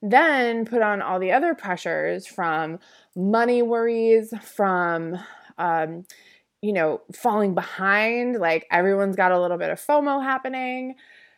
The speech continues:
And then on top of it, just the over-, like, if you're an overachiever like I am, like, I'm a total type A, I'm the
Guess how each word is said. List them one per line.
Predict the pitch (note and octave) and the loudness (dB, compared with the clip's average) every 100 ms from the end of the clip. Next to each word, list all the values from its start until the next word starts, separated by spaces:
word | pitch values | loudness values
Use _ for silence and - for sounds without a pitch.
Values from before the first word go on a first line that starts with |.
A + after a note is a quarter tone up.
| _ - | _ 0
And | C#4+ D4+ | 2 4
then | D#4 D4 | 2 0
on | B3 C4+ | 0 -4
top | - D4+ F4 | -2 -4 -2
of | E4 | -2
it, | C#4 A#3+ A3 - _ | 0 2 0 -2 _
just | - G3+ A3+ - _ | 0 0 0 -20 _
the | G3 A3 - G#3+ | -2 0 0 4
over-, | C4 B3+ A#3+ A3+ | 4 4 4 4
like, | A3 G#3+ - | 4 2 0
if | G#3 | 0
you're | C#4 D4+ | 2 2
an | - | 2
overachiever | A3 G3+ F#3+ - A3 C#4+ C4 | 2 0 0 -6 -2 0 2
like | F3+ F3 | 0 0
I | D#3+ E3 | -2 0
am, | C#4 F4 | -2 -4
like, | A3 F#3+ | -6 -4
I'm | F3 E3 | -4 -6
a | |
total | - - G3 B3 | -10 -4 0 0
type | C4 C4 C4 | 0 -2 0
A, | G3+ G3 G3 G3 - | 0 2 2 2 0
I'm | F#3 D#3+ | -4 -8
the | D3 | -8